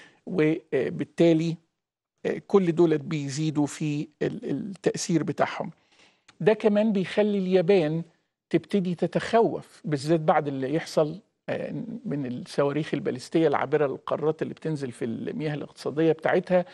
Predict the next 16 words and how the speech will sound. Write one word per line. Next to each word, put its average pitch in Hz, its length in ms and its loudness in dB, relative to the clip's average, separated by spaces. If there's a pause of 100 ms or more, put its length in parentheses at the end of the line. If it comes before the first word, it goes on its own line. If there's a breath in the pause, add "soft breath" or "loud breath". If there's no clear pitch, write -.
(300 loud breath)
والفشل 202 1080 2
اللي 175 400 2
مني 190 380 2
بيه 190 340 0
كوريا 190 420 2
الجنوبية. 180 680 2 (340 loud breath)
وعلى 165 240 4
فكرة، 165 440 2 (260 loud breath)
التهديد 175 600 0
اللي 196 140 2
بيعمله 170 500 2
كيم 196 300 0
دوت 147 460 2
على 147 220 2
كوريا 214 320 2
الجنوبية 175 680 2